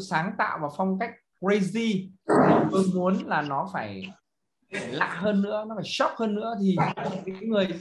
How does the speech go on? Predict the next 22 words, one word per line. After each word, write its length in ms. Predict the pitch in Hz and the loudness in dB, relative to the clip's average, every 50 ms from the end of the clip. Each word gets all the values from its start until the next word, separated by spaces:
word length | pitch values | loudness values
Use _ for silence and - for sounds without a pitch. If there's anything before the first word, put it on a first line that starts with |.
| - - 190 185 | -10 -10 -8 -8
cái 80 | 202 208 | -6 -6
người 260 | 214 214 196 175 165 | -2 0 2 2 2
mà 120 | 165 160 | 0 -2
người 120 | 156 151 147 | -4 -4 -6
ta 120 | 160 180 | -6 -6
xem 240 | 180 - 202 196 190 | -6 -4 -4 -2 -2
quảng 200 | 165 120 107 110 110 | -2 -4 -6 -6 -6
cáo 180 | 113 131 170 | -6 -6 -6
người 120 | 196 190 - | -6 -6 -6
ta 240 | 160 156 160 156 160 160 165 - - 170 - - - | -4 -4 -4 -4 -6 -8 -10 -12 -14 -16 -16 -14 -8
mới 160 | 147 160 165 | -6 -4 0
dừng 280 | 175 185 160 160 147 | 0 2 2 0 0
lại, 400 | 156 160 165 165 - 160 160 - - _ _ _ _ _ _ _ _ _ | -2 -4 -6 -6 -10 -12 -12 -12 -16 _ _ _ _ _ _ _ _ _
đúng 140 | - 135 151 | -8 -4 0
không 80 | 196 196 | 0 0
ạ? 220 | 185 190 - - _ _ _ _ _ _ _ _ _ _ _ _ _ | 0 -2 -6 -14 _ _ _ _ _ _ _ _ _ _ _ _ _
Chúng 160 | - 170 190 | -14 -4 0
ta 100 | 202 196 | 2 2
nên 340 | 202 208 208 196 190 190 190 | 4 4 2 0 -2 -2 0
có 180 | 165 151 151 170 | 2 4 4 4
những 200 | 190 202 208 208 | 2 -2 -4 -6
cái, 160 | 214 214 214 | -8 -10 -10